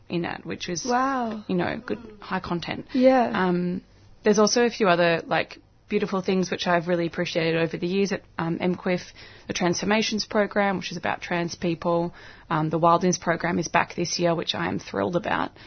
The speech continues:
Speaker 1: Um, I loved it in twenty, twenty-six, mm, twenty seventeen.
Speaker 2: What
Speaker 1: So
Speaker 2: is that one?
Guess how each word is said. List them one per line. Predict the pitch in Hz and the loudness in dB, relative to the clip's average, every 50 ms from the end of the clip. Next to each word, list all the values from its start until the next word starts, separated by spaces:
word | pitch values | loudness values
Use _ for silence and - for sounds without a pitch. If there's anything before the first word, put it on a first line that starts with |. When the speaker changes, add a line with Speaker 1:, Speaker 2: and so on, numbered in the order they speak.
| - - - - - - | -20 -20 -20 -14 -6 -2
Speaker 1:
Um, | 180 170 170 170 - | 0 0 0 0 0
I | - 160 | -2 -2
loved | 160 165 175 190 190 - - | 2 4 4 4 4 2 -4
it | - - | -6 -6
in | 170 | -6
twenty, | - - 175 196 185 196 185 180 165 - - - - - | -4 -2 -2 -2 0 -2 -2 -4 -6 -10 -18 -20 -20 -14
twenty-six, | - - 214 214 202 - - - - - - - | -8 -4 -2 -2 -2 -2 -4 -10 -10 -10 -4 0
mm, | 196 190 175 170 170 180 185 - - - - | 0 2 2 0 -2 -4 -8 -12 -16 -14 -6
twenty | - 208 196 196 202 | -2 0 2 2 2
seventeen. | - - 208 202 208 196 - 208 220 262 294 | 2 2 2 2 2 2 2 2 2 4 6
Speaker 2:
What | 262 262 | 8 8
Speaker 1:
So | 254 269 | 6 6
Speaker 2:
is | - - | 4 2
that | 254 247 - - | 0 -2 -2 -2
one? | 302 285 339 381 | -2 -2 -2 -4